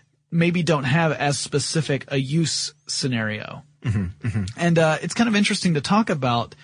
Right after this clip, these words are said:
Speaker 1: the history of these. Um, there's actually, uh, I wanted to mention before we really get into it, I found a, a kind of neat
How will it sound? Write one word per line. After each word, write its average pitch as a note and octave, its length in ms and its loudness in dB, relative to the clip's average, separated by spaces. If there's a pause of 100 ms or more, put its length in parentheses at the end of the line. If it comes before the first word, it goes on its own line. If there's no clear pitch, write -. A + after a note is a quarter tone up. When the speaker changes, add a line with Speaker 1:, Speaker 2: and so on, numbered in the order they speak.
(460)
Speaker 1:
the C3+ 120 0
history D#3+ 600 0
of B2 180 -2
these. A#2+ 400 -4 (340)
Um, C3 460 0
there's F3+ 240 4
actually, G3 340 4
uh, D#3 60 0 (100)
I D#3 40 2
wanted F3+ 280 4
to D3+ 60 0
mention E3 360 2
before D3 280 0
we D3 140 2
really C#3+ 220 2
get C3 120 0
into F3 320 2
it, F#2+ 140 -2
I D#3 80 0
found F#3+ 320 4
a, C3+ 220 0
a B2+ 40 -6
kind F3+ 200 2
of C#3+ 100 0
neat D#3 460 -2